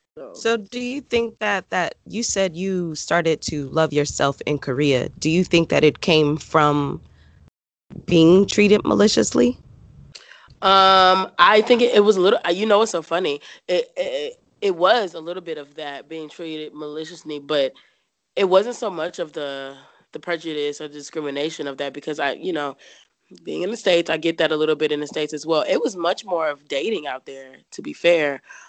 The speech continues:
Speaker 1: um, and learning, you know, how, teach, learning how I wanna be treated, and learning what I'm okay with and what I'm not okay with, and learning how to communicate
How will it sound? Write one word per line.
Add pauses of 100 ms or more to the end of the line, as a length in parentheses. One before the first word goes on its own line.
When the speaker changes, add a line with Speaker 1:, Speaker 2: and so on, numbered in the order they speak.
(160)
Speaker 1:
um, (100)
and
learning, (960)
you
know,
how, (600)
teach, (160)
learning
how
I
wanna
be
treated, (140)
and
learning
what (460)
I'm (260)
okay
with
and
what
I'm
not
okay
with,
and
learning
how
to
communicate